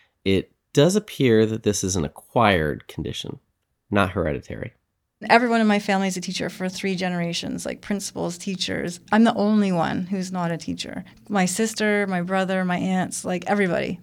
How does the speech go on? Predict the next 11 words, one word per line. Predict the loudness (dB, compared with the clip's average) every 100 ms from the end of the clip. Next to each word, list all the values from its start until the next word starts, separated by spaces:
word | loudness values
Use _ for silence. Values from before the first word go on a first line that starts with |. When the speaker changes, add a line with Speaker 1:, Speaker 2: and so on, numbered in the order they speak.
| -4
Speaker 2:
parents. | 0 0 -2 -10 -18 _ -20 _ _ _ _ _ 0
Speaker 1:
While | 2
career | 4 4 4
choices | 4 2 4 2
were | 0
pretty | -6 -6 -2 0
straightforward | 0 0 0 -2 0 4 2
for | 0 -6
her | -8
family | -6 0 2 4 2
members, | 0 0 -2 -4 -10